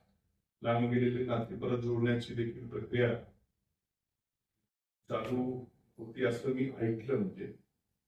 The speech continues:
अशा चर्चा आम्ही, आमच्या कानावरती पडायच्या आणि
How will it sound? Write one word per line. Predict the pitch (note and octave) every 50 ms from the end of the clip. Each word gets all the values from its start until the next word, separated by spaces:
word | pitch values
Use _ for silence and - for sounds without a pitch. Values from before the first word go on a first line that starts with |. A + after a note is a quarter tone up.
| _
अशा | - - - - A2+ A2+
चर्चा | A#2+ A#2 A2+ A2+ - - B2+ A#2
आम्ही, | A#2+ A#2 A#2 - - - -
आमच्या | A2 G#2 - A#2 A#2
कानावरती | A#2 A#2 A2 A2 A2 A2+ A2+ F2 F2+ -
पडायच्या | - A#2 B2 C#3 C3+ - - F#2+ - - - - _ _ _ _ _ _ _ _ _ _ _ _ _ _ _ _ _ _ _ _ _
आणि | A#2+ A#2 A#2 B2 B2+ B2+ B2+ C3 C3 C3